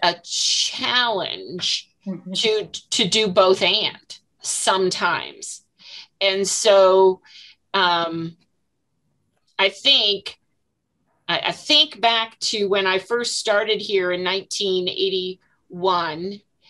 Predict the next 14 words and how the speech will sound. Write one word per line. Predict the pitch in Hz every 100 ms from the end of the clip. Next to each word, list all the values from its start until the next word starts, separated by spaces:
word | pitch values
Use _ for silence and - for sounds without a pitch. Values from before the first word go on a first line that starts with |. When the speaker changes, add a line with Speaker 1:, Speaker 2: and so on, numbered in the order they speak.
| - - _
Speaker 1:
and | 190 190 185
we | 240 262 285
had | 269 214 196 180 - _
customers | - 254 - 233 190 185 180 -
who | 190
still | 185 - 226 233 233 220
wanted | 196 202 202 180
to | 190
be | 190 185 180 180 185 _ _ _ _ _ _ _ _ -
known | 220 226 226
as | 208 185 180
Missus | 190 220 226 247 214 202 185 160 - - _ -
John | 185 214 208 202
Smith, | 185 - 214 180 - -